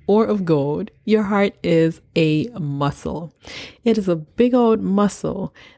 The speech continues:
that pumps blood around your body. Now,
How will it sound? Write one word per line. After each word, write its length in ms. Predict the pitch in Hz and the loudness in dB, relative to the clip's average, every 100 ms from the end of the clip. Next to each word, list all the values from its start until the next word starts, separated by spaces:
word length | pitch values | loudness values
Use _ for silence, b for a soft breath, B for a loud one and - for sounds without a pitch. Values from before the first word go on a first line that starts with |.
| - | -2
that 320 | 175 - - | -2 -2 -8
pumps 500 | - - 269 262 - | -6 0 0 0 -6
blood 480 | - 165 156 147 - _ | -4 0 2 0 -4 _
around 760 | - 156 147 156 160 160 165 160 _ _ | -4 -2 0 0 2 0 -2 -4 _ _
your 500 | 147 151 151 151 175 _ | -2 -2 -2 -4 -8 _
body. 640 | 156 156 185 226 170 185 - _ _ _ _ _ _ _ _ _ _ _ | -6 -2 2 2 0 -4 -12 _ _ _ _ _ _ _ _ _ _ _
Now, 340 | 226 214 165 | 0 2 0